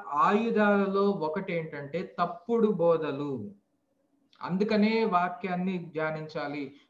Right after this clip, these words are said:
వాక్యాన్ని వంద, బైబిల్ గ్రంథాన్ని వంద సార్లు చదివినా తప్పులేదు. మాటి మాటికి వాక్యం చదవడం వల్ల ఆ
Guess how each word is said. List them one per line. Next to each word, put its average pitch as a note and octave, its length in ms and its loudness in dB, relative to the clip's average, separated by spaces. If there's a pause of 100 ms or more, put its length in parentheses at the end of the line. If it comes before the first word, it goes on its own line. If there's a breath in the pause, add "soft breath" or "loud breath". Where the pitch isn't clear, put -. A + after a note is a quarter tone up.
(120)
వాక్యాన్ని F3+ 480 2
వంద, D#3+ 300 0
బైబిల్ G3 540 2
గ్రంథాన్ని F#3 420 -2
వంద F3 240 2
సార్లు G#3 340 2
చదివినా F3 380 -6
తప్పులేదు. C#3+ 640 -8 (1000)
మాటి E3+ 360 0
మాటికి G3 380 2
వాక్యం F3 360 -4
చదవడం E3 480 -2
వల్ల D3 360 -6 (680 loud breath)
ఆ C#3 300 2